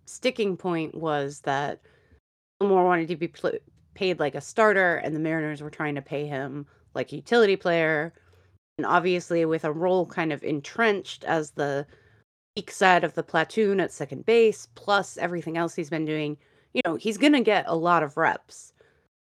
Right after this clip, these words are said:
Um, but it turns out, happily, that they were just hopefully working out this extension deal. And, uh,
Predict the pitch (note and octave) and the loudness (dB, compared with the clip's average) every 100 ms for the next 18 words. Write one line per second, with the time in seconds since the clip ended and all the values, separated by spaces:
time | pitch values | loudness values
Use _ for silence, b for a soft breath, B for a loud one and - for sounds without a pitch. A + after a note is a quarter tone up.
0 | _ C#3+ C#3+ E3 D#3+ - A3+ G#3 C4 G#3 | _ -8 -2 0 0 0 0 2 4 4
1 | G3 G3 _ - D3+ C#3+ C#3 D3+ E3 D3 | 0 -6 _ 0 0 0 -2 -2 -4 -4
2 | C#3 - D#3 D3+ D3 D#3 - - - F#3+ | -4 -6 -6 -6 -6 -10 -12 -20 -4 -2
3 | F#3+ D#3+ E3 E3 D3+ E3+ E3 D#3+ C#3+ D#3 | 0 0 2 2 -2 -2 0 0 -2 -4
4 | D3 - - - D3+ - F3 G#3+ D#3+ D3 | -6 -10 -18 -14 -14 -6 -4 -2 -2 -2
5 | C#3+ C#3+ D3+ - b b b b _ _ | -2 -2 -6 -12 b b b b _ _
6 | - D3+ D3 C#3+ D3 | -10 -6 -2 -2 -4